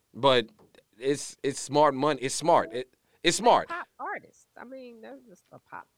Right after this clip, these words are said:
Speaker 2: pop, pop music, you
Speaker 1: Yeah,
Speaker 2: know?
Speaker 1: well, that's what they mainly try to stick to with the halftime show is pop music. They try to find the, the most popular artists in the genre and, and put 'em on in the halftime show. But again, you're gonna pay for it. You will have
Speaker 2: And
Speaker 1: to pay
Speaker 2: quite
Speaker 1: for it.
Speaker 2: frankly, to be honest, our R and B artists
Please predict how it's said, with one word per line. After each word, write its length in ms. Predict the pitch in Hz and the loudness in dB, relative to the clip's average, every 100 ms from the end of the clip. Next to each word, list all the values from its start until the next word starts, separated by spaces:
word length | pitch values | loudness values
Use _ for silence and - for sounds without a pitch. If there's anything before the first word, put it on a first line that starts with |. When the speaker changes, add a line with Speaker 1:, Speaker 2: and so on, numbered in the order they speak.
| - | -20
Speaker 2:
pop, 220 | - - _ - | -20 -20 _ -20
pop 180 | 131 - _ | -20 -20 _
music, 360 | 131 139 226 269 _ _ | -20 -20 -20 -20 _ _
you 60 | |
Speaker 1:
Yeah, 100 | 202 | -2
Speaker 2:
know? 60 | 233 | 2
Speaker 1:
well, 80 | 254 | 6
that's 180 | 240 226 | 6 6
what 140 | 220 | 6
they 100 | 202 | 6
mainly 300 | 185 190 175 | 4 2 2
try 180 | 160 180 | 4 2
to 80 | 147 | 2
stick 240 | - 165 | -2 -2
to 100 | - | 0
with 120 | 143 | 0
the 80 | 123 | 2
halftime 440 | 123 139 135 127 113 | 4 4 4 2 2
show 180 | 127 113 | 2 0
is 100 | 101 | 0
pop 300 | - 131 101 | 2 0 0
music. 460 | 117 123 80 71 | -4 -4 -6 -10
They 80 | 98 | -8
try 200 | - 151 | -2 0
to 60 | 135 | 0
find 340 | 135 120 110 | 2 2 2
the, 200 | 113 113 | -2 -4
the 260 | 107 135 156 | -2 -2 0
most 300 | 131 123 - | 0 -2 4
popular 320 | 127 117 110 | 2 4 2
artists 320 | 113 113 107 | 4 2 0
in 80 | 107 | -4
the 100 | 98 | -4
genre 460 | 107 110 107 90 82 - - - | -2 0 0 -2 -8 -12 -20 -10
and, 220 | 104 98 | -8 -6
and 160 | 113 113 | -4 -2
put 140 | 127 | -2
'em 120 | 117 110 | -2 0
on 180 | 104 | 0
in 80 | 101 | -2
the 60 | 98 | -2
halftime 460 | 117 117 - 87 | 0 0 -2 -6
show. 200 | 85 90 | -4 -6
But 120 | 87 101 | -4 -4
again, 280 | 95 117 | 0 0
you're 180 | 90 120 | 0 -2
gonna 220 | 139 143 | 0 0
pay 260 | 135 147 156 | 2 4 2
for 300 | 143 120 82 | 2 0 0
it. 80 | 73 | -6
You 360 | 92 120 185 190 | -10 -4 -2 -2
will 160 | 143 135 | 2 4
have 160 | 139 | 4
Speaker 2:
And 60 | 247 | 2
Speaker 1:
to 60 | |
pay 100 | - | 0
Speaker 2:
quite 160 | - 277 | 2 2
Speaker 1:
for 160 | - - | 2 0
it. 40 | |
Speaker 2:
frankly, 320 | 277 339 277 240 | -2 -8 -10 -14
to 100 | 220 | -14
be 260 | 226 233 - | -14 -12 -8
honest, 440 | 220 330 240 208 _ | -6 -6 -8 -14 _
our 240 | - 226 233 | -6 -4 -4
R 240 | 214 226 220 | -6 -6 -6
and 120 | 208 | -10
B 220 | 170 277 508 | -12 -14 -10
artists 460 | 190 175 170 175 | -8 -8 -8 -14